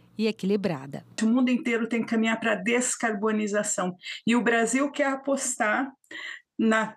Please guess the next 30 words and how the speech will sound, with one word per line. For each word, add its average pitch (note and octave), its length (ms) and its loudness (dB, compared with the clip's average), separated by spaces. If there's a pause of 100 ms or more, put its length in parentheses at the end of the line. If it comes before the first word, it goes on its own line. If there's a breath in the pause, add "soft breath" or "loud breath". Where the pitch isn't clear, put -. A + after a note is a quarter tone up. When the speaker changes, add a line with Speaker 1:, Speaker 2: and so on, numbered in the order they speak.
(100)
Speaker 2:
carbonização, B3+ 1200 0
em A#3 320 0
ganhar A#3+ 440 0
dinheiro A3+ 600 0
com G3+ 200 -8
produção G3+ 440 -2
de - 140 -6
petróleo G#3 560 2
no C#4 100 4
meio C4+ 400 2
da B3 140 -2
crise A3 380 -6
climática A3 840 0 (300 loud breath)
e B3 100 0
com C4 140 0
a E4 80 2
perspectiva D4 800 0
que B3+ 140 0
nós A#3+ 200 2
temos C4 220 0
que D4 160 0
zerar, D#4+ 800 0
na C4 100 -2
verdade, A3 600 -2
a, - 140 2
a G3+ 160 -2
dependência G#3+ 800 -2
de G3 120 -4
combustíveis G3+ 640 -2
fósseis B3+ 600 2